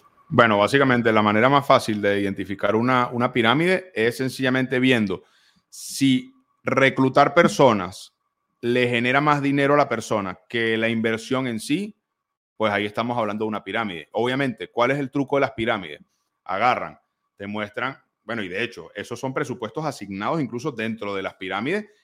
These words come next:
en las cuales agarra te, la misma pirámide, le compra un carro a sus influencers más, más importantes, le compra un Lambo a cada uno,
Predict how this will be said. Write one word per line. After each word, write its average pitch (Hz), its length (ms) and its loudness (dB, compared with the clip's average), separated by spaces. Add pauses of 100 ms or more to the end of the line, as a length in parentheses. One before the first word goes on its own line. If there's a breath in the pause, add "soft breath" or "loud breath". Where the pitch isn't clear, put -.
(140 soft breath)
en 107 140 -4
las 104 120 -2
cuales 107 300 0
agarra 107 520 2
te, 104 120 -14
la 104 260 -6
misma 110 360 -2
pirámide, 120 520 0
le 104 160 -6
compra 110 300 -6
un 127 80 -4
carro 143 360 4
a 143 60 2
sus 120 180 -4
influencers 117 640 -4
más, 110 340 -2
más 127 240 -4
importantes, 143 600 -4
le 120 100 -6
compra 113 280 -6
un 139 120 -2
Lambo 143 280 -2
a 131 60 -4
cada 139 200 2
uno, 175 320 -2